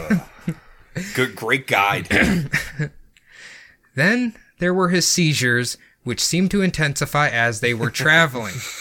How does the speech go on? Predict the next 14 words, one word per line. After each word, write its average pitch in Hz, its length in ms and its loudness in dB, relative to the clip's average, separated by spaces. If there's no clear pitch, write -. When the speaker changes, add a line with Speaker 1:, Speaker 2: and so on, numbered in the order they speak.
Speaker 1:
He 135 200 0
once 180 300 0
had 214 160 2
a 202 80 0
seizure 180 460 2
that 127 140 0
caused 151 380 0
him 127 140 -4
to 113 80 -4
fall 233 360 0
into 240 220 0
the 214 100 -2
campfire 160 800 2
and 113 200 -2